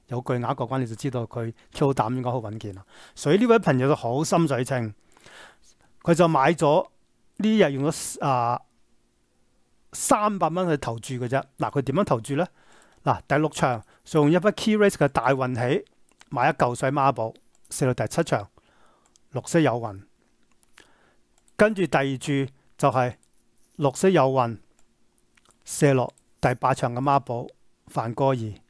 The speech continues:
咁當然，呢個梵高爾佢買嗰陣，佢唔知道佢係亞羅飛㗎，因為佢係全部透過 key race 嚟㗎。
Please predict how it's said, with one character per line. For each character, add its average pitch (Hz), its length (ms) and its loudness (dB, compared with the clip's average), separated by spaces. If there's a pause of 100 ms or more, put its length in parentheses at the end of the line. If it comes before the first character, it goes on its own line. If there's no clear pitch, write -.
(200)
咁 147 140 -4
當 160 160 2
然， 117 200 -4 (1080)
呢 156 100 -2
個 156 80 6
梵 120 220 0
高 151 100 0
爾 156 80 0
佢 127 160 -4
買 127 220 0
嗰 139 120 -2
陣， 135 60 -2
佢 135 120 -4
唔 120 100 -4
知 147 140 -6
道 135 140 -4
佢 123 40 -4
係 120 80 -6
亞 131 60 -2
羅 113 120 -8
飛 127 240 -6
㗎， 113 200 -8
因 - 60 -6
為 151 60 0
佢 123 260 -4
係 120 60 -10 (280)
全 120 240 -8
部 123 120 -8
透 123 240 -4
過 120 140 -6
key - 180 -6
race 139 220 -4
嚟 98 180 -10
㗎。 101 140 -14